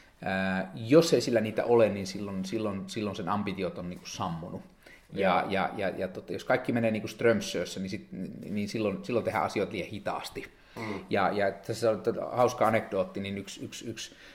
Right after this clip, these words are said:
Speaker 1: yksi, ö, puskin, puskin yhtä y-, yritystä, yritystä, äh,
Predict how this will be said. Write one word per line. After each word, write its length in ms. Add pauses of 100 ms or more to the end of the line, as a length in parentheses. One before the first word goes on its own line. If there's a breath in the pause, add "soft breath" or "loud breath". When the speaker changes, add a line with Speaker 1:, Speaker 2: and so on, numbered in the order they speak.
(140 loud breath)
Speaker 1:
yksi, 300
ö, 920 (100)
puskin, 360
puskin 360
yhtä 200
y-, 200
yritystä, 640
yritystä, 540
äh, 80